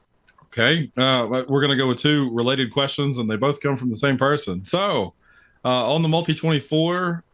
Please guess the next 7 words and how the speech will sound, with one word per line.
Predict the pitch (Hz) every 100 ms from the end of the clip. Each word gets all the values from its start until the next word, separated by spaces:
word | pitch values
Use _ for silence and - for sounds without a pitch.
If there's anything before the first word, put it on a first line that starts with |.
| _ _
is | 135 135 113
the | 127 117
three | - 160 165
eighths | 165 160 156 -
to | 117
half | 107 143 143 143 - -
reducer | 120 117 107 139 143 151 147 139